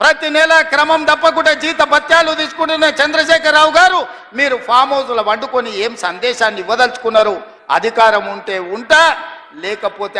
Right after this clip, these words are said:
అలిగి పండుకుంటా అనేదా మీ విధానం అని నేను అడుగుతున్నా. మీకు అనుభవం ఉందంటుండ్రు, మీకు అపారమైన జ్ఞానం ఉందంటుండ్రు, ఎనభై వేల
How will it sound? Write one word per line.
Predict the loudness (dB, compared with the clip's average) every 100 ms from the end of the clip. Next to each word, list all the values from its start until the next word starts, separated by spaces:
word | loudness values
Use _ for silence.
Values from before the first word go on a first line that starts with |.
| -2
అలిగి | -2 -6 -6 -4
పండుకుంటా | -4 -6 -10 -4 -2 -2
అనేదా | -2 -4 -4 -4
మీ | -12
విధానం | -6 -4 -4 -4
అని | -10 -10
నేను | -10
అడుగుతున్నా. | -10 -12 -16 -18 -18 _ _ _ _ _ _ _ _ -4
మీకు | 0 4
అనుభవం | 4 4 4 4
ఉందంటుండ్రు, | 2 2 2 0 2 0 -2 -16 -20 _ _ _
మీకు | -6 0 2
అపారమైన | 4 4 4 2 0 -2
జ్ఞానం | 0 0 0 0
ఉందంటుండ్రు, | 0 0 -2 -4 -4 -10 -20 _ _ 0
ఎనభై | 2 4 4
వేల | 4